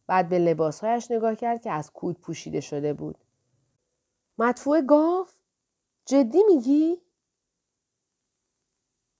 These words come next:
لبخند زدم و با سر تایید کردم.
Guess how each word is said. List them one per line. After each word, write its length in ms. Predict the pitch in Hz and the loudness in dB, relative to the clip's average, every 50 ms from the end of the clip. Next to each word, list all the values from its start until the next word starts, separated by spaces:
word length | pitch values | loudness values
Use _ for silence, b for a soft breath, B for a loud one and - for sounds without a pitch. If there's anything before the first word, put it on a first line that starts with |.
| _ _ _ _ _ _ - | _ _ _ _ _ _ 2
لبخند 560 | 247 240 220 196 - - - 247 262 277 262 | 4 4 4 4 0 -6 -8 -6 -4 -4 -4
زدم 380 | - 262 240 - 254 240 233 214 | -6 -8 -8 -6 -6 -6 -4 -2
و 80 | 190 | -4
با 120 | 170 170 160 | -4 -4 -8
سر 300 | - - - 190 185 190 | -10 -8 -8 -6 -6 -6
تایید 480 | - - 170 170 - - 160 151 - | -8 -8 -8 -6 -6 -6 -8 -10 -12
کردم. 500 | _ - - 55 - - - - - 160 | _ -16 -16 -16 -16 -18 -20 -20 -20 -20